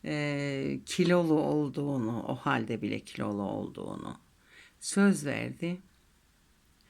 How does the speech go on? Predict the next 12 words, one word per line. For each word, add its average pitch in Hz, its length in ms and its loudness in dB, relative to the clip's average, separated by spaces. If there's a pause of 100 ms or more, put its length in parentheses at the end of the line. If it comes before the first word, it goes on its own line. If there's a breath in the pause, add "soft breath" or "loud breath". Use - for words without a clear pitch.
(1040 soft breath)
Ayrıldık. 254 880 2
Güzel 202 420 4
bir 226 120 0
program 226 520 2
geçti. - 500 -4
İ-, - 220 -4
adaş 196 360 2
olduk. 139 520 -2 (760 loud breath)
"Bundan 185 280 6
sonra 170 300 2
adaşız," 165 540 0
dedi. 123 340 -4